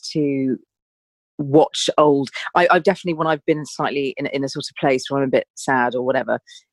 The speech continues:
I like to watch old things, nostalgic things. I don't know why.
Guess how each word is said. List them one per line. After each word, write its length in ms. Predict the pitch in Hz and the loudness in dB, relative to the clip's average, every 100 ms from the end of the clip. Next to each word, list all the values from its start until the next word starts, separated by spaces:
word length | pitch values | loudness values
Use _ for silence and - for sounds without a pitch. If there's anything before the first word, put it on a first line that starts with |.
| - | -2
I 320 | 143 139 139 120 _ _ _ - | 0 0 -2 -10 _ _ _ -2
like 320 | 156 143 - - _ _ _ _ - | 2 2 -2 -12 _ _ _ _ -14
to 100 | - | -8
watch 400 | 147 143 - - | 0 0 0 -2
old 360 | 135 135 131 120 - _ | 0 0 -2 -8 -14 _
things, 520 | 147 127 110 113 110 - | -2 0 -2 -8 -8 -6
nostalgic 580 | 127 - 131 127 120 - | -4 -2 0 0 -4 -4
things. 320 | 113 107 110 | -2 -2 -2
I 60 | 135 | -2
don't 160 | 127 | 0
know 140 | 104 117 | 0 -2
why. 340 | 117 120 117 | -2 0 -2